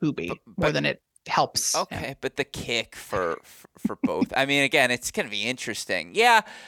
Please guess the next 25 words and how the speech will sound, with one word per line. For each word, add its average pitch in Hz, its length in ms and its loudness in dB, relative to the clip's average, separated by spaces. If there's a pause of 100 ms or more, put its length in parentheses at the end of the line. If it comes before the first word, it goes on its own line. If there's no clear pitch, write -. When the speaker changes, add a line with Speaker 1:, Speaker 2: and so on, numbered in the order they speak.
(140)
Speaker 2:
I'm 208 120 8
just 262 180 4
saying, 240 220 6
like, 156 180 4
Rune, 147 320 0 (380)
Kecmanovic, 143 960 2 (160)
and, 117 680 2 (120)
oh, 95 180 -4
Sinner's - 800 -12
tough. - 440 -10
That's, - 520 -14
that's - 400 -14
tough. - 400 -10 (320)
Um, 95 360 2
versus 113 760 2 (100)
Felix, 127 840 -2 (140)
Hurkacz, 113 720 0
and 101 220 -4
whomever 104 380 -2
Tommy 104 320 -2
would 98 160 -6
play 101 200 0
first 101 340 -6
round. 104 380 -2
Like, 107 380 0